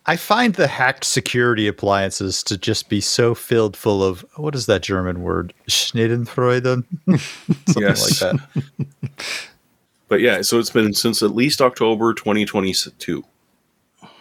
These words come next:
Speaker 2: that they've had a, a rather nasty, uh, backdoor into it. And that was when it was
Speaker 1: Whoa.
Speaker 2: first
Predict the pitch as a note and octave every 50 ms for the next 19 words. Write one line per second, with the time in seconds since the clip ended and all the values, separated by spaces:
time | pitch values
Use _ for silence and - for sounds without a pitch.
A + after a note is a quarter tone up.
0 | - - - - E2 - - F2 E2+ E2 D#2+ - - F2 E2+ E2+ E2+ E2 E2 D#2
1 | - - F2 E2+ D#2+ D2+ C2 E2+ E2 D#2 D#2 _ _ _ _ G#2+ G2 F2+ G#2 A2+
2 | A2 G#2 G2+ G2+ G2 F#2+ F#2+ F2+ F2 E2+ E2+ E2+ E2+ E2 D#2+ D#2+ D#2+ D#2 D#2+ -
3 | - - - D#2+ D2 C#2 C2+ C2+ _ _ _ _ - E2 D#2 D2 C#2+ C#2+ C#2 C#2+
4 | C#2+ C#2+ C#2 C2+ C2+ - _ - D2 C#2+ - - - D#2 C#2 C2 C2+ C#2 C2+ C2
5 | - - - - A1+ - - - - - - - - - - - - - - -
6 | - - - - - _ - - F#2 F2 E2 D#2+ D#2+ D#2 D2+ D2+ D#2 D#2 D2+ E2+
7 | F#2 F#2 G2+ - G2+ A2+ G2+ F2 F2 E2+ E2 D#2+ G#2+ F2+ D#2 - -